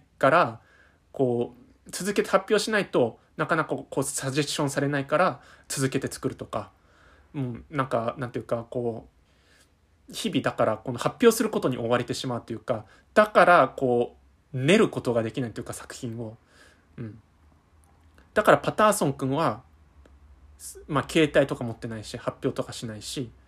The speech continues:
だけれども、日々の、その、だからこそ日々をこう、に集中して、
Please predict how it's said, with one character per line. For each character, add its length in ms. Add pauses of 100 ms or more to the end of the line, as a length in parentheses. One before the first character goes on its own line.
(760)
だ 100
け 80
れ 100
ど 80
も、 280 (180)
日 240
々 120
の、 260 (220)
そ 180
の、 340 (1040)
だ 100
か 120
ら 100
こ 100
そ 120
日 180 (120)
々 140
を 80
こ 320
う、 40
に 120
集 220
中 240
し 100
て、 320